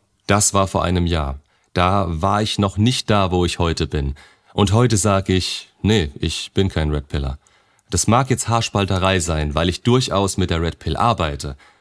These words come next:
aber sie ist ein Werkzeug. Nur weil ich Motorräder repariere, bin ich noch lang kein Imbusschlüsseler. Ich gehe komplett konform mit den Fakten und teilweise politisch grenzwertigen Wahrheiten der Red Pill. Aber identifiziert euch nicht mit Wissen.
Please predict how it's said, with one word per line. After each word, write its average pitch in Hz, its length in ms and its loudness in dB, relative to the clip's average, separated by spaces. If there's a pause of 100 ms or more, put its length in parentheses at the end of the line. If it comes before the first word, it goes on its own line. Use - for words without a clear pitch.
(120)
aber 85 220 -2
sie 87 160 -2
ist 87 180 -2
ein 82 200 -2
Werkzeug. 78 680 -4 (100)
Nur 92 160 2
weil 82 120 0
ich - 120 -4
Motorräder 90 540 0
repariere, 85 500 -2
bin 95 200 2
ich 90 100 -2
noch 87 120 -2
lang 82 180 0
kein 90 200 -2
Imbusschlüsseler. 82 880 0 (720)
Ich - 220 0
gehe 107 140 6
komplett 104 460 2
konform 110 480 0
mit 80 120 0
den 87 100 2
Fakten - 400 -2
und 73 100 -2
teilweise 85 540 2
politisch 113 600 2
grenzwertigen 92 720 2
Wahrheiten 82 440 0
der 73 140 -2
Red 71 200 -4
Pill. 69 240 -4 (800)
Aber - 260 -4
identifiziert 107 880 2
euch 85 220 -2
nicht 104 360 2
mit 85 240 0
Wissen. 78 420 0